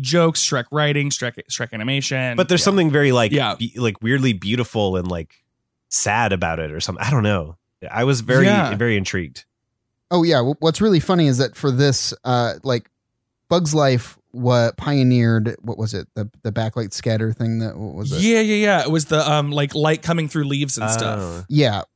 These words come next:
Speaker 3: which was heavily used in this movie. So, like,
Speaker 1: Yeah.
Speaker 3: s-, like
Speaker 1: Because of all the paper and stuff.
Speaker 3: Mm-hmm.
Speaker 1: Yeah, yeah, yeah. So that's animation that they built off of from Pixar then.
Speaker 3: Yeah.
Speaker 1: That's rad. Yeah, 'cause, like,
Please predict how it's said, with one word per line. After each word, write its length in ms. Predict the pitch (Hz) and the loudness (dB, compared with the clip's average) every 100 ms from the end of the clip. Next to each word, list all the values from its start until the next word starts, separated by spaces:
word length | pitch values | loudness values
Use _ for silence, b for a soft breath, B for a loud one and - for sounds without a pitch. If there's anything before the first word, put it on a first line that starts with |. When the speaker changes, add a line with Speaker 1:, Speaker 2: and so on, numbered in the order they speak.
| - | -4
Speaker 3:
which 260 | 147 143 | -2 0
was 140 | 147 131 | 0 -2
heavily 560 | - 208 214 180 156 | -4 -2 2 2 2
used 340 | 135 127 120 - | 0 0 0 -2
in 100 | 104 | -4
this 180 | 98 - | -4 -6
movie. 280 | 92 76 | -8 -8
So, 180 | 80 117 | -6 -4
like, 220 | 107 78 - | -4 -6 -8
Speaker 1:
Yeah. 340 | 143 151 175 190 | -4 -2 -2 -4
Speaker 3:
s-, 260 | - - - _ - | -6 -8 -8 _ -2
like 200 | 123 113 _ - | -2 -4 _ -6
Speaker 1:
Because 260 | 165 220 - | -2 0 2
of 60 | |
all 80 | 190 | 2
the 80 | 190 | 0
paper 360 | 226 285 202 | -2 -2 -2
and 140 | 127 117 | -4 -4
stuff. 300 | - 113 131 | -2 0 2
Speaker 3:
Mm-hmm. 200 | 110 110 | 2 4
Speaker 1:
Yeah, 100 | 233 | 4
yeah, 120 | 233 | 4
yeah. 240 | 240 226 127 | 4 2 0
So 140 | 143 | 0
that's 180 | 185 190 | 0 0
animation 540 | 185 175 165 160 165 | 0 0 0 0 -2
that 120 | 151 143 | -2 -2
they 100 | 151 | 0
built 280 | 147 147 | 0 0
off 220 | 151 143 - | 0 0 0
of 200 | 143 131 | -2 -2
from 260 | 139 131 | -4 -4
Pixar 480 | 131 208 - 123 101 | -2 -2 0 -2 -4
then. 380 | 57 55 52 64 - | -6 -10 -10 -16 -2
Speaker 3:
Yeah. 260 | 139 98 - _ - | 0 0 -4 _ -2
Speaker 1:
That's 360 | 151 220 - | 0 2 -2
rad. 560 | 113 92 82 98 185 220 _ - | -2 -2 0 0 -2 -4 _ -2
Yeah, 120 | 190 | 0
'cause, 200 | 175 185 | 2 0
like, 220 | 170 175 | 2 0